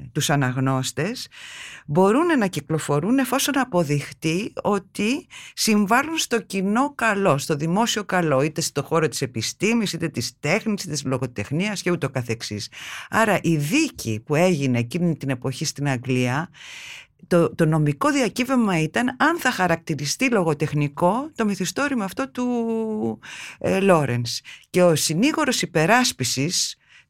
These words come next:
του εκδοτικού οίκου είχε επιστρατεύσει δεκάδες πανεπιστημιακών, συγγραφέων, επιμελητών, δημοσιογράφων και ο καθένας έλεγε μια δική του εκδοχή περί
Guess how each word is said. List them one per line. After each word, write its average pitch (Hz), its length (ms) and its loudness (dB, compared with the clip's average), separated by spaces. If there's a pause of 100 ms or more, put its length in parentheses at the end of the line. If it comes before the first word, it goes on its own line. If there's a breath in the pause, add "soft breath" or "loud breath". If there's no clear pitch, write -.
του - 100 -2
εκδοτικού 143 560 0
οίκου 143 480 0
είχε 277 260 -4
επιστρατεύσει 226 800 -2
δεκάδες 220 840 0
πανεπιστημιακών, 175 1400 2 (260 loud breath)
συγγραφέων, 180 1300 2 (260 loud breath)
επιμελητών, 185 1300 2 (160 loud breath)
δημοσιογράφων 196 1300 2 (400 loud breath)
και 262 100 0
ο 254 80 6
καθένας 330 540 2
έλεγε 339 300 2
μια 330 220 2
δική 349 280 0
του - 120 -4
εκδοχή 170 480 0
περί 156 280 0